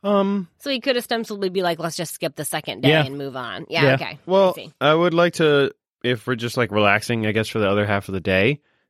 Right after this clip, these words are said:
Speaker 1: um, maybe do some research on, like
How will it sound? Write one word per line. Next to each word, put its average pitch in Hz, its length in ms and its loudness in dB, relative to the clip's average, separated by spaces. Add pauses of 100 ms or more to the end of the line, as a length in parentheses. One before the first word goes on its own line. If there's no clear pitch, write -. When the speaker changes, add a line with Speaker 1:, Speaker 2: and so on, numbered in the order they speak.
(100)
Speaker 1:
um, 92 600 -4 (220)
maybe 104 680 2
do 101 260 -2
some 98 420 -2
research 98 540 -2
on, 90 260 -2
like 87 400 -2